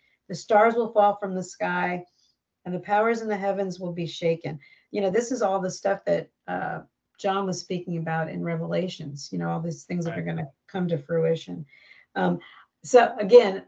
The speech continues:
Speaker 1: uh, listening to the news real quick, now, uh, they were just talking about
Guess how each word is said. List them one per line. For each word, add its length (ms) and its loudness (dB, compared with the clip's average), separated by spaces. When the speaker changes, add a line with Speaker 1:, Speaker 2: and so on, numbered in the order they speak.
Speaker 1:
uh, 280 -8
listening 400 -4
to 80 -6
the 120 0
news 420 0
real 160 -2
quick, 380 0
now, 720 4
uh, 240 2
they 140 0
were 100 2
just 220 -2
talking 240 2
about 180 2